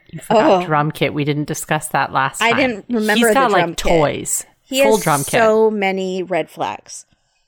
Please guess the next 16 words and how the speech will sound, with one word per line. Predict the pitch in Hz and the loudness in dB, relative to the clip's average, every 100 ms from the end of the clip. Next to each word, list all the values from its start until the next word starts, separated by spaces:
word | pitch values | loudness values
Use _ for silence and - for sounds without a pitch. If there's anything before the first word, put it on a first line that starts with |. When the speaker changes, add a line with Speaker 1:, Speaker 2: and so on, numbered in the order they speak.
| _ _ _ | _ _ _
Speaker 1:
Yeah. | - - - | -16 -16 -14
Speaker 2:
Tom's | - 240 247 277 311 - | -8 0 2 2 0 -2
brother | 190 220 214 247 269 269 | -8 0 4 4 4 2
takes | 262 - 208 - | 2 2 2 0
the | - | -4
stand. | 208 - 185 151 98 - - _ | -6 -2 -2 -2 -6 -12 -20 _
Speaker 1:
No, | 165 151 | -8 -6
thank | 151 - - | -6 -10 -12
you. | - - - - | -12 -14 -16 -12
Speaker 2:
Tom's | - 262 311 330 - | -2 2 2 2 0
brother | 262 269 277 247 | 2 4 6 4
also | 196 240 262 359 330 | 4 2 2 2 2
has | 285 214 | 4 2
interesting | - 202 208 185 - 180 | 0 -2 -2 -4 -4 -4
hair | 190 185 165 | -2 -2 -2
choices | 196 196 160 170 185 170 240 | -4 -2 -2 0 0 2 0